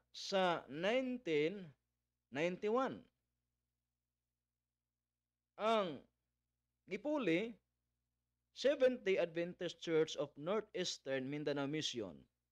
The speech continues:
Ang rason, mga kaigalaan, due to Bayugan's destruction of Bayugan Church.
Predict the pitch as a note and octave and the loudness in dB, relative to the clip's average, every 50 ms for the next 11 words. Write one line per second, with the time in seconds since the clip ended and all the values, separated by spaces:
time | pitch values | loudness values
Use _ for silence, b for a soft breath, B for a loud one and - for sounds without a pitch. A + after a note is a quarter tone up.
0 | _ _ _ _ _ _ - E3 G3 G#3 G3 G3 G3 F#3+ B3 B3 - - - G3+ | _ _ _ _ _ _ -2 0 2 2 2 2 4 4 4 4 6 6 6 6
1 | E3+ E3 E3 E3 E3+ E3+ E3 - E3+ D#3 D#3 E3+ G#3 A3+ F3+ B2 B2+ C#3+ G#3+ - | 6 6 4 2 0 0 -2 -2 -4 -2 0 0 0 0 -2 -2 -2 -4 -4 -8
2 | _ _ _ _ _ _ _ _ _ _ _ _ _ _ _ _ _ _ A#2+ C3 | _ _ _ _ _ _ _ _ _ _ _ _ _ _ _ _ _ _ -10 -4
3 | F3 C#4 D#4 D4 - A#3+ G#3+ F3+ F3 D#3+ F3 G#3+ A3 F3 D#3 D#3 D3 D3+ D3+ - | -2 -2 -2 -2 -2 -4 2 4 4 4 4 2 -2 2 2 2 2 2 -2 -6
4 | - _ _ - D#3 D3 - - - F#3 G3 - - - - C3 B2 A#2+ A#2+ A#2+ | -10 _ _ -10 -10 -10 -10 -8 -4 -6 -6 -4 -6 -6 -2 0 0 0 0 -2
5 | - - - - - A#2 A2+ A2+ A#2 A#2 B2+ D3+ D#3 D#3+ - - A3+ - - - | -6 -8 -10 -4 -2 0 0 0 -2 0 0 0 0 0 -4 -6 -6 -6 -6 -12
6 | - - - | -18 -20 -20